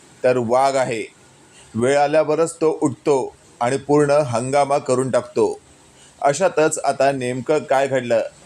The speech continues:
तर पंकज आणि देविका बोलत असतात. त्याच वेळेला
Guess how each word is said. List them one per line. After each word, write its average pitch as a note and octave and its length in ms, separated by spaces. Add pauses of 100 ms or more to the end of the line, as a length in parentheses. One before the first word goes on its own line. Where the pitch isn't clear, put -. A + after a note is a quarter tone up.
(260)
तर C#3 140
पंकज C#3 680 (140)
आणि B2+ 180
देविका C3+ 520
बोलत B2+ 420
असतात. A2 360 (600)
त्याच D#3+ 260
वेळेला C3+ 400